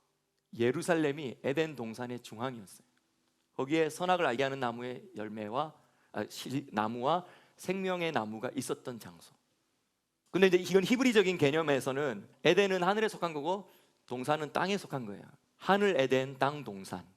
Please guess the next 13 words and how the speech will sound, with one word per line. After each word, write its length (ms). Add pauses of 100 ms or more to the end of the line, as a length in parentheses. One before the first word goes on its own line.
(560)
나중에 420
근데 200
이게 180
좀 300
개념이 500
이제 160
좀 180
섞여서 500 (200)
그냥 220 (240)
하늘에 420
속한 320
에덴 280
동산, 460